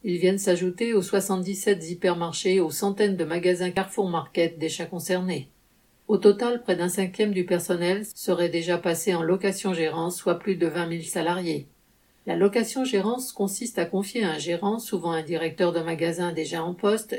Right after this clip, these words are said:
qui crée alors sa propre société, le droit d'exploiter le fonds de commerce.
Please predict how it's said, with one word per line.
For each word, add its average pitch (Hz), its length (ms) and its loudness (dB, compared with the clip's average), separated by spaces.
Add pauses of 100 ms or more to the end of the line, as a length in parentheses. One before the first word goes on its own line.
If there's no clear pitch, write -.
qui 180 160 -6
crée 202 240 2
alors 175 300 4
sa 165 160 -4
propre 180 380 0
société, 180 680 -2 (180)
le 190 140 6
droit 233 300 2
d'exploiter 185 580 2
le 180 120 4
fonds 202 200 -2
de 175 80 2
commerce. 165 600 -4